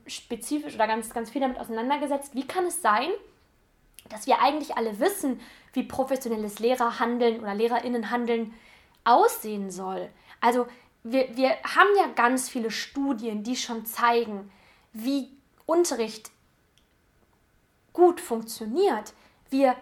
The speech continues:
wissen <laughs> aus der Neurobiologie, wie Lernen funktioniert und wie Lernen nicht funktioniert. Und trotzdem scheint es, als wäre Schule <laughs> irgendwie veränderungsresistent und Unterricht.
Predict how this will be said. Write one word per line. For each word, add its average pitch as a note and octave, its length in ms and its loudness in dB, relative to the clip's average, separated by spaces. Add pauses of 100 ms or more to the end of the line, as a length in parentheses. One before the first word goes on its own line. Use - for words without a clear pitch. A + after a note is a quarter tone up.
(260)
wissen A#3+ 680 2 (520)
<laughs> - 540 -20
aus C#4 280 4
der A#3+ 380 4
Neurobiologie, B3+ 1200 0 (500)
wie A#3+ 340 -2
Lernen B3 500 2
funktioniert D#4+ 580 -4
und C4 140 -8
wie B3+ 80 -4
Lernen A3+ 400 0
nicht C#4+ 240 -4
funktioniert. A3 480 -12 (160)
Und G3+ 320 -8
trotzdem - 840 0 (680)
scheint C4+ 440 -4
es, - 260 -6
als A3 280 -8
wäre D#4 520 -2
Schule C#4+ 480 -4
<laughs> - 80 -12
irgendwie C#4+ 540 -2
veränderungsresistent G#3+ 1300 -6
und A#3 200 -8
Unterricht. - 580 -8